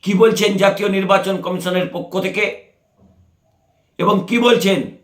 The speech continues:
ভারতীয় জনতা পার্টির ভাবী মুখ্যমন্ত্রী পদপ্রার্থী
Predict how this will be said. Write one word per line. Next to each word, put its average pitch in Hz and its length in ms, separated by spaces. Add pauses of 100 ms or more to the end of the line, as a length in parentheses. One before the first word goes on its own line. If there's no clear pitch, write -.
(1000)
ভারতীয় 196 420
জনতা 185 380
পার্টির 185 580 (1300)
ভাবী 196 280
মুখ্যমন্ত্রী 185 760
পদপ্রার্থী 175 800